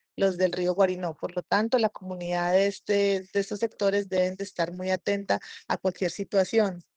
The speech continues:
como disminución o aumento de caudales, y avisar inmediatamente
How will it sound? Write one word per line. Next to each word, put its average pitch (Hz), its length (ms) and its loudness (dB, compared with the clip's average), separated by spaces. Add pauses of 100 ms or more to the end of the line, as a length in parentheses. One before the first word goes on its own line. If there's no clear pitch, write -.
(280)
como 190 580 4
disminución 185 720 0
o 226 40 6
aumento 214 380 0
de 208 140 0
caudales, 202 760 2
y 202 120 0
avisar 185 680 -2
inmediatamente 208 920 0